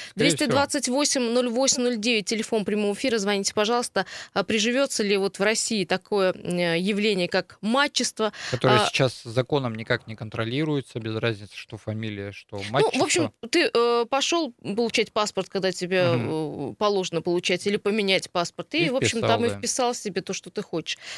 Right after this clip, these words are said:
Speaker 2: Вот, э, по поводу, э, Дарьи Шторм, да, была Евгеньевна, стала Ириновна.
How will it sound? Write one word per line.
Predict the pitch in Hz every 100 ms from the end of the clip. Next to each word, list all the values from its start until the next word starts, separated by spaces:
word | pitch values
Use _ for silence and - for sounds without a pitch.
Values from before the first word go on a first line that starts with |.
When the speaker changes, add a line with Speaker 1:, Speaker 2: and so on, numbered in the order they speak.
| -
Speaker 2:
Вот, | 226 226
э, | 220 208 208 202 202 196 196 180 151 165
по | 220
поводу, | 240 220 196 208 196 - - -
э, | - 190
Дарьи | 185 214 196
Шторм, | 190 - 247 180
да, | 202
была | 180 190 214
Евгеньевна, | 202 170 214 214 175
стала | 165 185 180 165
Ириновна. | 165 151 139 78